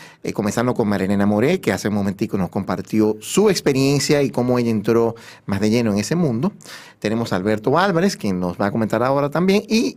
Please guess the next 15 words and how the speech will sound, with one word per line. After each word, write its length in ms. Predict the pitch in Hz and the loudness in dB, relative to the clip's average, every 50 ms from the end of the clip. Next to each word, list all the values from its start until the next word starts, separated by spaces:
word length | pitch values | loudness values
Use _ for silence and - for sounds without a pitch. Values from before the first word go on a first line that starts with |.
| - | 0
Iván 240 | 131 120 127 - 120 | 2 2 2 2 2
Méndez. 480 | 117 113 110 98 85 73 87 82 - - | 2 2 2 0 0 -2 -4 -6 -6 -6
Así 220 | 90 - - 135 | -6 -4 -4 -4
que 200 | - 151 139 143 143 - - - - - | 0 0 0 0 0 -8 -18 -18 -8 -2
vamos 180 | - 143 180 190 | 0 2 2 2
a 40 | 170 | 2
pasar 260 | 156 - 160 151 147 | 0 0 0 0 2
ahora 280 | 139 135 143 156 151 | 2 2 2 2 2
a 20 | 139 | 0
escuchar 340 | 143 135 120 - 135 131 127 | 0 -2 -2 0 0 0 2
de 120 | 135 131 | 2 2
Alberto, 540 | 117 120 131 175 170 151 104 - 151 175 180 - - - - - - _ - | 2 2 2 2 2 2 2 0 0 0 -2 -4 -12 -12 -12 -14 -12 _ 0
cómo 360 | - 190 226 247 233 214 190 | 2 2 4 4 4 4 2
ya 320 | 180 - 156 127 151 156 165 | 2 0 0 0 2 2 2
Alberto 420 | 160 139 147 170 175 - 175 151 | 2 2 2 0 0 0 -2 -2